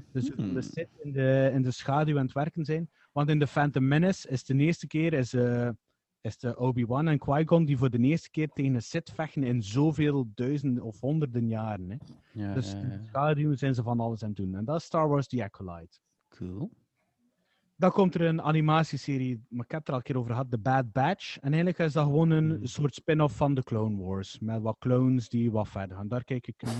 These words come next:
Speaker 1: niet, ik ga er waarschijnlijk wel naar kijken, maar niet super hard.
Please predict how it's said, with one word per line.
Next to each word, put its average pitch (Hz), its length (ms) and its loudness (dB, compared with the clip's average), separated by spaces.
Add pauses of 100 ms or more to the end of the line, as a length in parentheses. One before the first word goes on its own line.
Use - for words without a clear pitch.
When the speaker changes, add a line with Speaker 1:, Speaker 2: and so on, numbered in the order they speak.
Speaker 1:
niet, 117 140 -8 (260)
ik 131 100 -16 (280)
ga 135 140 -2
er 120 100 -2
waarschijnlijk 131 500 -6
wel 120 200 -4
naar 113 120 -8
kijken, 123 300 -10
maar 107 120 -6
niet 110 120 -6
super - 380 -12
hard. 151 300 -14